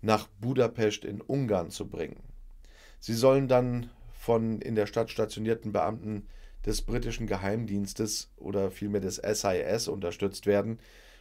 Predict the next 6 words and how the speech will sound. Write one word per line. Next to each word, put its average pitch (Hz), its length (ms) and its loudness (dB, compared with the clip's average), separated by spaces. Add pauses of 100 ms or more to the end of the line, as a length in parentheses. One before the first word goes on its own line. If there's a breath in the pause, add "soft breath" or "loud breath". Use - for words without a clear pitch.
(120 loud breath)
weil 107 120 6
die 107 100 2
dortige 107 420 4
C-I-A-Station 107 960 2
kompromittiert 101 840 -2
wurde. - 300 -6